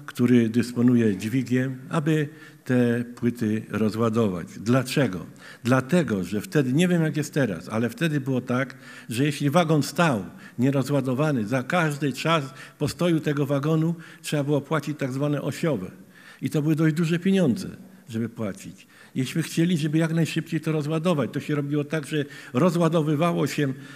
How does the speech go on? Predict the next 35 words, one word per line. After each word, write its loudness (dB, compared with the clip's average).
na 4
ziemię 4
obok 2
tych -2
wagonów, 2
wagony 4
się 0
odsyłało, 0
sprawa 0
załatwiona. -2
A -6
potem, 2
kiedy -4
te -6
płyty -4
się 2
zabierało, 2
to 0
już, -2
to -2
już 0
była -4
nasza -4
sprawa. -6
No 6
iśmy 4
znaleźli 2
takiego -2
gościa, -2
który -2
mówił, 0
że 0
na 4
sobotę 0
będzie 0